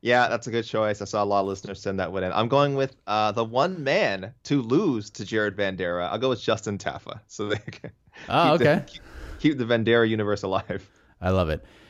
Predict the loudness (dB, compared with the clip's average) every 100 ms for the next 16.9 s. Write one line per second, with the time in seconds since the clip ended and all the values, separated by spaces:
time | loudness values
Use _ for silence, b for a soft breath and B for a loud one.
0 | b b -8 0 4 6 6 4 4 4
1 | 2 4 6 6 4 -2 -6 0 4 6
2 | 6 6 6 6 4 2 2 4 4 2
3 | 0 2 2 2 -4 -6 -4 2 4 6
4 | 4 0 -2 -6 -8 _ _ _ -14 2
5 | 4 6 6 4 6 6 6 4 2 2
6 | 4 4 0 2 4 6 4 2 0 0
7 | -2 2 4 6 6 4 2 -6 -6 -6
8 | 0 2 4 4 4 4 2 4 2 -2
9 | b b b b b b _ -8 2 4
10 | 4 4 4 6 4 4 4 4 4 2
11 | -2 -8 _ _ _ -20 -20 -10 0 4
12 | 4 6 4 4 4 6 6 4 0 2
13 | 4 4 0 -2 2 4 6 6 6 6
14 | 4 4 6 6 6 6 4 4 2 2
15 | 2 -2 0 4 6 6 6 6 6 6
16 | 6 4 4 4 4 4 2 2 0